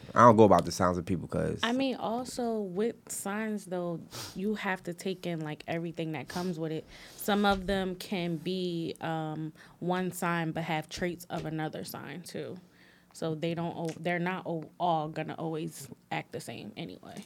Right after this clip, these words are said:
Speaker 1: I don't even know what my sign is. I know I s-, I know my sign, but I don't understand, like, people like, "You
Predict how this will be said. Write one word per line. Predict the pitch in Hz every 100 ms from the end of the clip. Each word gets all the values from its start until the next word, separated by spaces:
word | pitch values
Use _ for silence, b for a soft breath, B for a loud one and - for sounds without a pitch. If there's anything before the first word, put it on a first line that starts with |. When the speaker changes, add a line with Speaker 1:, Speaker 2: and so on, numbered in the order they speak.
| -
Speaker 1:
I | 104
don't | 110
even | 87
know | 85
what | 85
my | 92
sign | - 78 76
is. | 73 76 -
I | 117
know | 110
I |
s-, | -
I | 127
know | 123
my | 104
sign, | 87 110 85
but |
I | 80
don't | 101
understand, | 92 90 85 80
like, | 73 -
people | 90 85
like, | 101
"You | 113